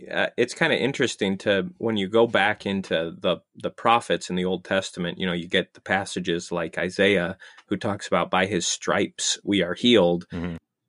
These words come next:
Speaker 1: You, you wonder, like, did, w-, was Isaiah,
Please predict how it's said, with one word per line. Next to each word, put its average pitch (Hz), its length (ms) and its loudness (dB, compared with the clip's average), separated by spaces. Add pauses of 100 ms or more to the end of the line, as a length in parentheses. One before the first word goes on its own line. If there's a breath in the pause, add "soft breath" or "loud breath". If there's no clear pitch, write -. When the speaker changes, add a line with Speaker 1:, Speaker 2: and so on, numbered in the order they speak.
(200)
Speaker 1:
You, 107 240 4
you 110 180 2
wonder, 101 800 4
like, 90 360 -2 (420)
did, 131 380 4 (340)
w-, 107 220 -2 (100)
was 143 260 6
Isaiah, 98 760 4